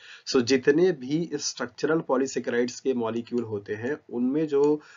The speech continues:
ग्लूकोज के मॉलिक्यूल प्रेजेंट होते हैं उनका कॉन्फ़िगरेशन कैसा होता है, that is the beta form। कैसा होता है, बीटा।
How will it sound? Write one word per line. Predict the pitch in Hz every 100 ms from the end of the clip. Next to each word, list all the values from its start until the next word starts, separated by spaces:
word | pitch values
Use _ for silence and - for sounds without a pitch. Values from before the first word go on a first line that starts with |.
| - 113
ग्लूकोज | 120 120 135 143
के | - 131
मॉलिक्यूल | 120 123 123 131
प्रेजेंट | 123 110 120 127
होते | 120 110 120
हैं | 127
उनका | 123 120 127
कॉन्फ़िगरेशन | 123 110 110 110 107 123
कैसा | 120 110 123
होता | 113 107
है, | 120
that | 110 110
is | 107
the | 110 170 - 107 104
beta | 117 117 117 131 127
form। | - 90 - _ -
कैसा | 104 117
होता | 113 113 110
है, | 214 -
बीटा। | 110 101 113 107 87 -